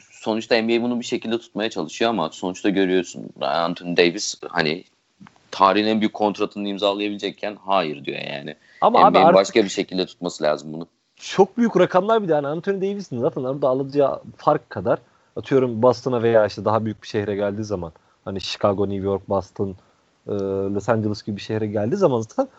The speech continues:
Speaker 2: hani sponsor vesaire şu bu falan hani o artık çok rahat kapatabilir meblağ onun için ya. Hani çok önemli rakamlar değil onun için artık onlar yani.
Speaker 1: Aynen öyle.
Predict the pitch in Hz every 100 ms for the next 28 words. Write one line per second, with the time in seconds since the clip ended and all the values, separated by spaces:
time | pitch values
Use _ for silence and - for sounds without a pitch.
0 | - - 135 135 - - 170 165 190 160
1 | 156 175 175 175 - 180 165 185 175 -
2 | _ _ 151 170 175 180 180 185 180 -
3 | 202 214 - 190 202 196 214 196 156 123
4 | 120 113 107 - 110 110 160 123 123 -
5 | _ _ _ 147 156 156 160 160 160 160
6 | 170 196 147 107 104 110 98 - 98 95
7 | 92 92 92 95 _ _ _ _ _ _
8 | - - - - 107 120 101